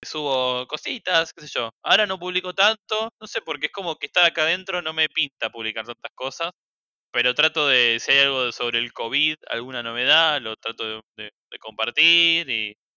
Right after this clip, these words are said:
si no quieren seguirnos a nosotros, pero quieren seguir este, esta golosina llamada Coso Sonoro Podcast,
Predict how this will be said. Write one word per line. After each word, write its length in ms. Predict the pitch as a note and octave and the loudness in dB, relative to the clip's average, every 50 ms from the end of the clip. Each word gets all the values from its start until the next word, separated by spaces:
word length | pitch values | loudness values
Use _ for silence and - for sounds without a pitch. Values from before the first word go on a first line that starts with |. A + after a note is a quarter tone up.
| _ | _
si 160 | - - D#3+ D#3+ | -10 -6 -2 -2
no 160 | F3 F#3 - | -2 -2 -2
quieren 340 | - G#3 G#3 G#3 G#3 G3+ F#3+ | 0 0 4 4 4 2 2
seguirnos 320 | - D3+ D3+ D#3+ D#3 - | 2 4 4 4 4 4
a 60 | D3 | 2
nosotros, 320 | C3+ - - E3 - F#3+ - | 0 2 0 -2 -2 -2 -4
pero 160 | - C3 B2 B2 | -4 -4 -4 -2
quieren 200 | - C#3+ D3 C#3+ | 0 0 -2 0
seguir 400 | C3 - C3 B2+ C3 C#3 C#3 D3 - _ | 0 2 4 6 6 6 4 2 -4 _
este, 580 | - C#3 - _ - C#3+ C3 A#2+ A#2 A2+ A2+ - _ _ _ _ _ _ _ _ _ _ _ - | -10 -12 -10 _ 2 4 4 6 6 4 2 0 _ _ _ _ _ _ _ _ _ _ _ -12
esta 260 | - - - D3 C3+ | -12 -6 -2 -2 -2
golosina 640 | B2 B2+ A#2 A#2 A#2 A#2+ - - C#3 C3+ C#3 C3+ B2+ | 0 0 -2 0 -2 -2 -4 -8 -8 -4 -4 -4 -4
llamada 840 | - - - A#2 A2+ A#2+ B2 B2+ B2+ B2 A#2 A2+ A2 G#2 G#2 G#2 G#2+ _ | -4 -4 -4 -4 -2 -2 -2 0 2 2 2 2 2 0 0 -2 -4 _
Coso 220 | - C3 B2 - C3 | -8 -10 -10 -10 -8
Sonoro 400 | - B2 A#2 A#2+ B2+ C3 B2 A#2+ | -6 -6 -4 -2 -2 -2 -2 -2
Podcast, 560 | _ - B2 A#2 A2 - _ - G#2+ G2 G2+ | _ -4 -4 -4 -4 -6 _ -14 -12 -12 -12